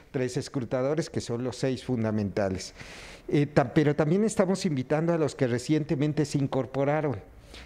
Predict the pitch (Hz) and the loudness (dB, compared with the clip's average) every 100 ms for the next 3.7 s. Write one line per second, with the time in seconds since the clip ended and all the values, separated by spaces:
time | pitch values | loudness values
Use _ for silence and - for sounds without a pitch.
0 | - - - 131 147 160 160 135 139 127 | -20 -10 0 2 4 4 4 2 0 2
1 | 123 - 120 123 117 139 156 151 - 117 | 0 0 0 0 2 0 0 0 -2 -2
2 | 143 127 147 143 113 - 117 127 147 117 | -2 0 0 2 0 0 0 2 2 2
3 | 127 123 - 139 151 156 147 | 2 2 0 2 4 4 2